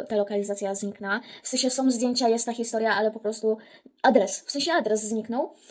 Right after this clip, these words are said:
A z tego, co patrzyłam na różnych profilach w internecie, różnych stronach, to niektórzy twierdzą, że już tego nie ma i to jest nieaktywne, inni, że jednak to jest. Więc zdania są na ten temat podzielone, więc jeśli nie mam takiej stuprocentowej pewności, że to miejsce nadal jest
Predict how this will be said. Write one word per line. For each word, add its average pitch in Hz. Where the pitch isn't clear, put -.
A 240
z 240
tego, 277
co 285
patrzyłam 277
na 262
różnych 254
profilach 240
w 233
internecie, 226
różnych 220
stronach, 233
to 233
niektórzy 247
twierdzą, 240
że 226
już 220
tego 208
nie 214
ma 233
i 202
to 202
jest 196
nieaktywne, 208
inni, 196
że 185
jednak 190
to -
jest. -
Więc 214
zdania 240
są 240
na 220
ten 220
temat 220
podzielone, 208
więc 202
jeśli 220
nie 208
mam 208
takiej 208
stuprocentowej 208
pewności, 254
że 233
to 233
miejsce 226
nadal 202
jest 220